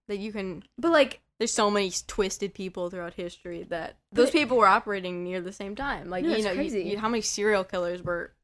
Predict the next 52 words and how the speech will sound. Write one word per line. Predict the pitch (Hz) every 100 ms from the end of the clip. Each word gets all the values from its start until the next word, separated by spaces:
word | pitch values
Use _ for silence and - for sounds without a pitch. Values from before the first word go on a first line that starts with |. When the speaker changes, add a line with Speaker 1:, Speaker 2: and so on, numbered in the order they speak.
| -
Speaker 1:
doing, | 190 202 190 180
killing | - 190 190
people | 190 180
in | 180
the | 175
same | - 180 -
area | 175 175
at | 156
the |
same | 170 175 170
time? | 175 165 - -
Speaker 2:
I've | 254
said | 247 226 220
it | 240 - 214
before. | 208 202 - 233 139 113 233 _
It's | 214 - _ _ _ _ -
my, | 220 -
the | 220
craziest | - 208 185 202 208 214
story | 254 294 269
to | 233
me | 190
is | 180 -
the, | 190 180 190 -
the | 190
Baton | 190 220
Rouge | 240 359 -
ones. | 90 90 233 - _ -
Speaker 1:
Yeah. | 254 302
Speaker 2:
I | 247
say | - - 220
it | 254
all | 180 196
the | 233
time | - 294
Speaker 1:
They | 247
Speaker 2:
that | 202
they | 196
Speaker 1:
didn't | 220 247
Speaker 2:
were |
Speaker 1:
even | 254 220
know. | 254 262 220 -
<laughs> | - -
Speaker 2:
They | 262
didn't | 233 240 - 233 208
know | 202 269 349
until | 226 214 - - 339
they | 294 202 -
caught | - - 294 349 -
one | 196 185
of | 170
them | - - 214